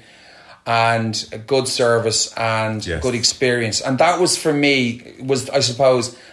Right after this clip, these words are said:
Speaker 1: the greatest thing. Now, socially, I had the best time ever. It was amazing. I think, in fairness, I think I was too young to be in New York.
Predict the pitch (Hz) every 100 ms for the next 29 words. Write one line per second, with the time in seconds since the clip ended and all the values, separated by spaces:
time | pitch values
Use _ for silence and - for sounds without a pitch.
0 | _ 131 147 143 139 131 135 139 110 -
1 | - - - 185 170 170 165 - 139 135
2 | 120 117 131 - 139 123 123 120 123 113
3 | 123 123 123 127 113 117 143 139 - 196
4 | 190 - - 151 143 135 - 151 170 180
5 | - 131 156 147 131 120 - 135 123 120
6 | 117 110 107 104 104 104 101